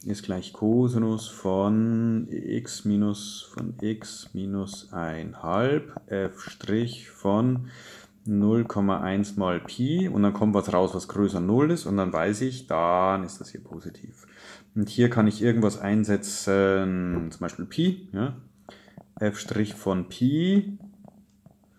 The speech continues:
das ist Cosinus Pi minus eins, das ist negativ, genau,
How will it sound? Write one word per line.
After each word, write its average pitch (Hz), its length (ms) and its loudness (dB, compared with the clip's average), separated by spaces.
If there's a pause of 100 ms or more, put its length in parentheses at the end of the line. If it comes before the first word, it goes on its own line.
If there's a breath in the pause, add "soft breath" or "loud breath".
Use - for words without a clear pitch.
(500 soft breath)
das 104 140 -6
ist 101 180 -4
Cosinus 120 500 4
Pi 107 240 0
minus 98 280 2
eins, 113 420 0
das 95 140 -8
ist - 260 -10
negativ, 87 1160 -2
genau, 71 460 -8